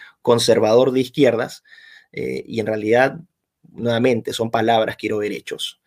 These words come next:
Cuando se vea expropiación de medios de prensa, sobre todo La República, de, de Mome,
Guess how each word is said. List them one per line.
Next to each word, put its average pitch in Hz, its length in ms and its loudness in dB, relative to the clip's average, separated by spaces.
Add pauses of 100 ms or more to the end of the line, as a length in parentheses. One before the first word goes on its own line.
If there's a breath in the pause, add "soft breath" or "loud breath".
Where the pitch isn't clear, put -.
(320 soft breath)
Cuando 131 260 4
se 123 200 4
vea 143 180 6
expropiación 139 960 0
de 170 100 0
medios 147 300 0
de 110 80 0
prensa, - 560 -10
sobre 104 320 -14
todo 123 260 -2
La 104 120 -8
República, 95 720 -8
de, 98 300 -12
de 110 100 -4
Mome, 113 380 2